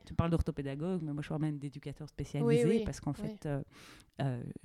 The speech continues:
Speaker 1: voilà, je pense que ce serait assez, assez la base, <laughs> en fait,
Speaker 2: Oui.
Speaker 1: qu'il y ait des éducateurs spécialisés dans, dans les écoles primaires. On sait que c'est quelque chose qui n'existe pas encore en Belgique.
Speaker 2: Non.
Speaker 1: Et donc, euh, je te
Speaker 2: Malheureusement.
Speaker 1: rejoins, en fait, sur, euh, sur ta peur, quelque part, de la disparition,
Speaker 2: Oui.
Speaker 1: euh,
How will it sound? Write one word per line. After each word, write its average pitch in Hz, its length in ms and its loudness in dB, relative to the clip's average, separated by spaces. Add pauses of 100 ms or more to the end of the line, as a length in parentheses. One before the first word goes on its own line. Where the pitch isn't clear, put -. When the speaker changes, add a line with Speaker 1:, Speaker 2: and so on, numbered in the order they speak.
(120)
Speaker 1:
voilà, 156 320 0
je - 80 -8
pense - 200 -2
que - 100 -2
ce - 140 -6
serait 147 280 -4
assez, 135 400 -6 (100)
assez 143 220 -10
la 131 100 -8
base, 165 400 2
<laughs> 160 320 2
en 220 40 2
fait, 262 220 8
Speaker 2:
Oui. 277 120 4
Speaker 1:
qu'il 254 80 -2
y - 20 6
ait 220 40 4
des 196 200 8
éducateurs 190 400 6
spécialisés 180 760 4 (380)
dans, 165 300 0
dans 170 120 0
les 160 160 0
écoles 156 180 -2
primaires. 196 360 2
On 170 60 -2
sait 165 140 -8
que - 40 -16
c'est 156 100 -10
quelque - 240 -18
chose 160 140 -10
qui - 140 -12
n'existe 156 400 -8
pas 185 220 -6
encore 165 240 -4
en 160 60 0
Belgique. 151 260 -4
Speaker 2:
Non. 214 60 -6 (600)
Speaker 1:
Et 190 60 2
donc, 214 300 6
euh, 180 240 6
je - 60 2
te - 40 0 (240)
Speaker 2:
Malheureusement. - 40 6
Speaker 1:
rejoins, 190 440 2
en 165 80 0
fait, - 300 2
sur, 175 240 4
euh, 156 320 4 (180)
sur 175 120 -6
ta 151 120 -6
peur, 190 380 -8
quelque 156 240 -12
part, 180 280 -6
de 165 80 -4
la 156 140 -2
disparition, 190 760 -4
Speaker 2:
Oui. 160 80 2
Speaker 1:
euh, 151 80 0